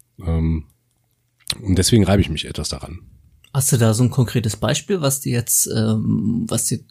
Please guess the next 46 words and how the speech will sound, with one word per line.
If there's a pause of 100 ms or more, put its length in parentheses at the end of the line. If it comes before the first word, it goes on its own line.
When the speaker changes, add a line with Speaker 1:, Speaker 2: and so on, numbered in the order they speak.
(120)
Speaker 2:
total
auf
den
Sack
geht,
sag
ich
mal
so,
wo, (500)
wo
du
jedes
Mal (800)
dir
die
Haare
ausreißt?
Ja,
ich
hab
beinahe
gesagt,
aber
du
hast
kurz
geschorene
Haare,
da
wird's
schwierig
mit
dem
Ausreißen. (460)
Speaker 1:
Ja,
vielleicht
habe
ich
auch
schon
so
lange
dran
gerissen.
<laughs>